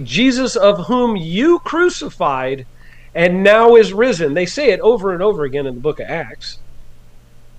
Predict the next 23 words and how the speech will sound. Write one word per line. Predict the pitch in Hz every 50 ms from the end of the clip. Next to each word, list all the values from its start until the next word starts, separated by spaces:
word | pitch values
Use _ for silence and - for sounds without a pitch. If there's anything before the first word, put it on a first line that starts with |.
| - - - - - - - -
But | - 175 175 - -
this | 233 277 320 302 -
is | 349 320 240 220
what | 220 240 226 - -
keeps | - - 254 269 302 294 -
people | - - 247 262 - 240 214
from | - - 208 202
being | 202 208 196 190 185 156 139
bold | 151 156 175 208 226 202
in | 214 214 214
their | 214 202
faith, | 202 - 240 285 339 302 - - - - -
right? | 135 131 147 220 262 285 - - - - - - - - - - - - - - - - - - - - -
So, | - - - 214 208 202 196 185 180 190 180 - -
um, | 190 175 170 165 160 151 143 139 127 123 - - - - - - - - - - - - - - - - - - - - - - - - - - - - -
I | - 170
think | 180 220 - 277 302 302 294 - -
that | 202 208 202 -
we | 170 180 170
have | - - - - 214 233 226 -
to | - 220 185
just, | 143 143 160 175 165 - -
like, | - 147 139 131 - -